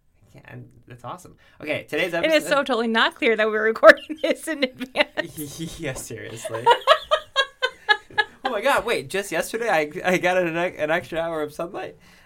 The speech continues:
Speaker 1: Um, so today's episode is an interview I did with Victoria slash V E Schwab, depending on if you read her adult or her Y A stuff. And, um, March is, like, the month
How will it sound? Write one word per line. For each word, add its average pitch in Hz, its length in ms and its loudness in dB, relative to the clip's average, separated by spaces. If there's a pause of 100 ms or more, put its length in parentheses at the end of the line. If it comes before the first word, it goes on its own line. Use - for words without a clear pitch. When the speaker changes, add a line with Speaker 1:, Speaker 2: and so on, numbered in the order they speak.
(160)
Speaker 1:
Um, 135 680 -2 (1040)
so 156 220 -8
today's 165 320 -4
episode 147 520 -4
is 131 120 -10
an 120 80 -10
interview 123 500 -10
I 123 120 -6
did 123 140 -10
with 123 180 -10
Victoria 120 960 -8
slash 110 460 -14
V 120 120 -18 (160)
E 120 200 -12
Schwab, 117 540 -8
depending 113 420 -10
on 104 140 -14
if 113 200 -20
you 110 80 -14
read 107 220 -16
her 113 160 -10
adult 107 540 -12
or 107 200 -14
her 104 120 -14
Y 101 200 -12
A 98 320 -14
stuff. - 260 -18 (500)
And, 135 360 -6
um, 113 460 -10 (100)
March 143 400 -4
is, 254 160 -12
like, 143 260 -4
the 117 240 -14
month 117 640 -12